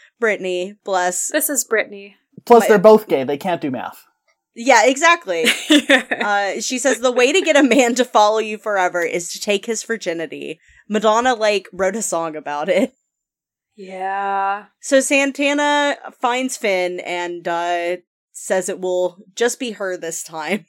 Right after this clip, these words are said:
Speaker 1: <laughs> Were you, uh, were you going to say something?
Speaker 2: Oh, yeah, I was gonna, I was going to contribute something to the "What's in their locker" <laughs> segment.
Speaker 1: Ooh, please.
Speaker 2: Um,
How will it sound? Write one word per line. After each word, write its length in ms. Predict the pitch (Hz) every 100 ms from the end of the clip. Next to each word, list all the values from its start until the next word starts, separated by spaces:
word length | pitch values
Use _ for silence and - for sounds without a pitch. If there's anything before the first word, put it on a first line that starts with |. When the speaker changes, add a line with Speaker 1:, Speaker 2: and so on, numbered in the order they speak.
| _ _ _ _
Speaker 1:
<laughs> 400 | _ _ _ -
Were 100 | 226
you, 260 | 233 233
uh, 200 | 214 190
were 80 | 185
you 160 | 196 190
going 160 | 185
to 40 | 180
say 120 | 185
something? 380 | 175 180 190 190 - _
Speaker 2:
Oh, 320 | 262 254 180 - _ _ -
yeah, 240 | 226 208
I 160 | - 214
was 160 | 262
gonna, 440 | - 247 233 220 214 208 -
I 100 | 226
was 140 | 247
going 160 | - 226
to 80 | 226
contribute 500 | 214 - 226 233 -
something 520 | 208 202 214 202 196
to 500 | - 226 220 226 220
the 360 | 226 226 226 220 220 - -
"What's 280 | - 320 254
in 140 | 226
their 160 | 233 247
locker" 540 | 269 349 - 196 185 262 -
<laughs> 260 | _ - 294
segment. 640 | - 349 539 311 214 190
Speaker 1:
Ooh, 40 |
please. 960 | 226 233 359 240 180 170 180 214 - - _ -
Speaker 2:
Um, 540 | 233 220 202 190 226